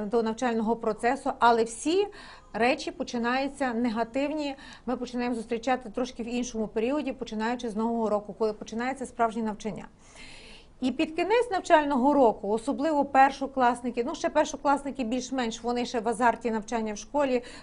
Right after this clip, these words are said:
знаходяться, от перший рік навчання, вони ще не, не настільки відчувають навантаження глибоке. А всі, е, скажімо, такі найбільш, е, е,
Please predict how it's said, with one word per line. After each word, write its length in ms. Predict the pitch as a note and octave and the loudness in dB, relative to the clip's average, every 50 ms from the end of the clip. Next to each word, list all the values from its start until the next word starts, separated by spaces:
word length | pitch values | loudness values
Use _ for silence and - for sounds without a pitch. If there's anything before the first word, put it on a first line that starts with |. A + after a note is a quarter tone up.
| - - | -8 -6
знаходяться, 760 | A3 G3+ B3 B3+ B3+ - C4 B3 G3+ A#3 A3+ A3+ - A#3+ G#3 | -2 -2 -2 -2 2 2 2 4 4 2 0 2 2 0 2
от 220 | G3 A3 G#3+ A3 - | 2 2 0 2 4
перший 340 | A3+ A3 A3 - A#3+ A3 | 4 4 4 2 -2 0
рік 180 | G#3 A3 G#3 - | 0 -2 -4 -4
навчання, 500 | G#3+ G#3 G3+ - - C#4+ D4+ D4+ C4+ B3 | -6 -6 -4 0 0 2 2 2 0 0
вони 220 | A3+ A#3+ B3+ C#4+ | 0 0 0 -2
ще 180 | C4 - - C4 | -4 -4 -4 -2
не, 180 | B3+ C4 C#4 B3 | -2 0 0 0
не 180 | A#3+ B3+ B3 | 0 0 2
настільки 460 | B3 B3+ A#3+ - - E4 D#4+ - C#4+ | 0 0 -2 -2 -4 -6 -4 -2 -4
відчувають 640 | A3 B3 A#3+ - - - B3 B3+ C4+ C4+ C4 C4 C4 - - - - - - - | -2 -4 -4 -6 -4 -2 2 6 6 6 6 4 0 -6 -14 -16 -16 -14 -8 0
навантаження 920 | A3 A#3+ C4+ C4+ B3 C#4 C4 B3 - - C4 B3 A3+ G#3 A3+ A3 G#3 G#3+ | 6 8 8 8 8 6 4 4 8 8 8 8 8 4 0 0 0 0
глибоке. 560 | F3+ G3+ A3+ A3 G3 F#3+ G#3 E3+ - - - - - - - - - - - - - - | 2 4 4 4 4 4 0 0 0 -6 -14 -14 -16 -16 -16 -14 -12 -12 -12 -8 0 6
А 320 | G#3+ A3+ G#3+ G3+ G3 - - - | 8 10 10 10 8 6 2 -4
всі, 320 | - - - - D4 F4 | -12 -10 -2 0 2 4
е, 400 | E4+ D4 G#3+ - G#3+ G#3+ G3 F#3+ G3+ | 4 4 2 2 0 0 0 -2 -4
скажімо, 380 | - - B3 A#3 G#3+ B3 A3+ A3 | -2 2 2 2 2 2 -2 0
такі 320 | A3+ A#3+ - - A#3 G3 F#3 G3 - - - | -2 -4 -4 -4 -6 -6 -6 -8 -10 -6 -2
найбільш, 600 | A3 A#3 A#3 A3+ G#3 A3+ B3+ G#3+ - - - - | 0 2 2 2 2 0 -2 -2 -4 -6 -8 -6
е, 40 | |
е, 800 | - G3+ G3+ G3 F#3+ F3+ E3+ - - F3+ F#3 F3+ F3 F3 F3 F3 | -4 -2 -2 -2 -2 -2 -4 -4 -4 -6 -6 -6 -6 -6 -8 -8